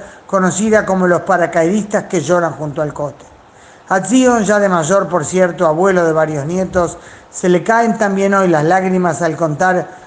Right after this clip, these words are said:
sobre aquella vivencia. "Pedí a Dios quedar con vida", me dijo Karasenti, "para poder volver a casa y contarles a mis padres que había estado en el Kotel". Junto a la emoción de este día están también las sombras.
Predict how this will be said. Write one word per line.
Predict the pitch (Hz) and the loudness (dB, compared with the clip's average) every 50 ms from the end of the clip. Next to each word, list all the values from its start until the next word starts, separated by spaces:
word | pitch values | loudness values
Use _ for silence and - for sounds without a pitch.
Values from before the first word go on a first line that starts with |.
| - - | -20 -20
sobre | - - 190 180 180 175 | -6 -2 0 2 2 2
aquella | 165 139 165 170 147 143 160 156 | 2 2 0 -2 0 0 -2 -2
vivencia. | 156 160 156 156 151 143 131 120 110 - 147 143 123 - - - - - - - - - | 0 0 0 0 0 -2 -4 -6 -10 -12 -12 -14 -14 -16 -20 -20 -20 -20 -20 -20 -10 -2
"Pedí | 185 185 185 214 247 247 233 | 0 2 2 4 4 4 4
a | 214 | 4
Dios | 190 208 214 214 208 190 208 | 4 4 2 2 2 0 -2
quedar | - 208 180 190 185 180 185 | -2 0 2 2 2 0 0
con | 185 185 175 170 175 | -2 -2 -2 0 0
vida", | 214 226 214 180 165 156 151 | 2 2 2 2 2 0 0
me | 151 151 151 | -2 -2 0
dijo | 170 180 156 - 156 147 | 0 -2 0 0 -2 -2
Karasenti, | - 160 151 147 135 - - 202 202 190 165 151 185 180 165 151 - - - - - - - - | -2 -2 -4 -4 -4 -4 -2 -2 -2 -2 -2 -2 -2 -2 -2 -4 -10 -18 -20 -20 -20 -20 -10 -4
"para | - 180 180 175 | 0 0 0 2
poder | 143 170 185 202 226 233 226 | 2 2 4 4 4 4 4
volver | 208 202 190 185 202 202 196 | 4 2 2 4 4 4 4
a | 185 151 | 2 2
casa | 165 202 180 151 - - 160 | 0 0 0 0 0 -2 -4
y | 156 | -2
contarles | 147 - 156 143 - 196 185 180 165 151 160 | -2 -4 -6 -2 0 0 0 0 -2 -4 -6
a | 156 | -6
mis | 156 147 139 | -6 -6 -8
padres | - - 196 202 196 190 185 185 175 185 - - - - - - - - - | -2 0 0 0 2 0 0 -2 -2 -4 -8 -18 -20 -20 -20 -20 -20 -6 -2
que | 170 160 | 0 0
había | 156 175 196 190 | 2 2 2 2
estado | 165 151 143 - 175 147 139 139 135 | 2 0 -2 0 0 0 0 -2 -4
en | 135 143 | -6 -6
el | 147 143 - | -8 -8 -4
Kotel". | - 151 139 127 131 - 131 127 131 - - - - - - - - - - - - | -2 -2 -2 -2 -6 -12 -16 -16 -16 -20 -20 -20 -20 -20 -20 -20 -20 -20 -20 -6 -2
Junto | 214 214 202 233 | -2 2 4 4
a | 233 | 4
la | 226 226 | 4 4
emoción | 226 226 226 220 220 - 269 277 262 | 4 4 2 2 2 0 0 0 2
de | 247 254 | 0 0
este | - - - 220 196 | 0 2 0 2 2
día | 202 202 202 196 185 | 2 2 2 0 0
están | 165 - 208 202 185 175 | 0 0 -2 0 0 0
también | 185 175 175 175 170 170 | -2 -2 0 0 0 0
las | 160 151 151 | 0 -2 -2
sombras. | - 170 151 139 131 131 139 151 139 - - | -2 -4 -4 -4 -4 -8 -10 -12 -14 -16 -20